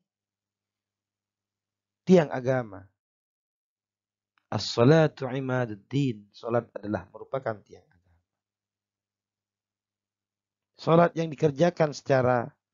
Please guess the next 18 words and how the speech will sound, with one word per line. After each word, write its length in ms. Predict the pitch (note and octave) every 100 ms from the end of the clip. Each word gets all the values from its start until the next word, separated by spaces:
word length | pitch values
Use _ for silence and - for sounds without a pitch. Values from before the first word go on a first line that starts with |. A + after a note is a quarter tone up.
| _
benar, 320 | A#2+ C#3+ C#3+ - - _ _ _ _ _ _ _
secara 400 | _ - B2 A#2+
syariat 560 | G#2+ B2 C3+ - B2+ -
dapat 320 | _ A2 A2 -
mencegah 480 | A#2 A2 - B2 - - -
pelakunya 640 | A2 G2+ C#3 D#3+ C3 G2
dari 240 | G2+ G#2 G#2
perbuatan 560 | G#2 F#2 G#2+ G#2 F#2+
keji 320 | _ _ A2
dan 240 | G2+ F#2 F#2+
mungkar. 320 | F#2 - - F#2+ G2+ _ _ _ _ _ _ _ _ _ _ -
Inna 160 | A#2 A#2
sholata 560 | A2 - A#2 C#3 D#3
tanha 480 | C#3+ D3+ A#2+ A#2+ C3+
'anil 240 | C3+ B2+ -
fahsya'i 480 | A#2+ - - D#3 A#2+
wal 240 | A2 G#2+ G2
munkar. 400 | _ _ _